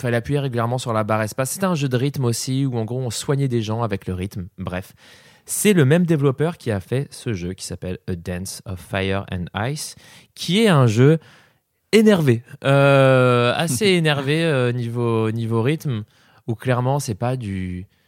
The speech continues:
Speaker 1: vous allez très peu avoir de, de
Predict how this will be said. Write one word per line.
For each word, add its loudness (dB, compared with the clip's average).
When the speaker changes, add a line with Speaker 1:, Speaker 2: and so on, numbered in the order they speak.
Speaker 1:
vous -6
allez 0
très -2
peu 0
avoir 0
de, -2
de -2